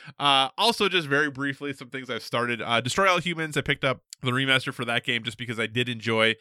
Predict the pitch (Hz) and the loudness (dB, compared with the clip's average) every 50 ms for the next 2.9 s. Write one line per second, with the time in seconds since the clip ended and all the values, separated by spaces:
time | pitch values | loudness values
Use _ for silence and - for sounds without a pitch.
0 | - - - - - 120 123 139 139 127 131 131 120 104 117 107 - 120 110 110 | -6 -20 -18 -10 -6 -2 0 0 0 0 0 -2 0 2 2 0 0 -4 -6 -2
1 | 117 160 165 170 160 - _ _ _ _ - - _ _ _ - 175 160 - - | 2 4 4 4 2 0 _ _ _ _ -20 -20 _ _ _ -10 -10 -10 -10 -12
2 | _ _ _ _ 139 139 - _ _ _ - 156 151 147 147 147 147 | _ _ _ _ -20 -20 -20 _ _ _ -4 0 2 4 4 4 4